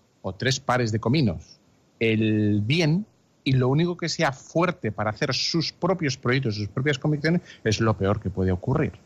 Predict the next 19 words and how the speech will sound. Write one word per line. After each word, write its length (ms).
¿no? 160
¿Qué 80
es 100
lo 120
que 100
le 140
hace 340
a 100
la 140
fortaleza 560
grande 560
y 80
una 180
virtud? 600
Pues 260
que 160
está, 400
eh, 760
conectada 840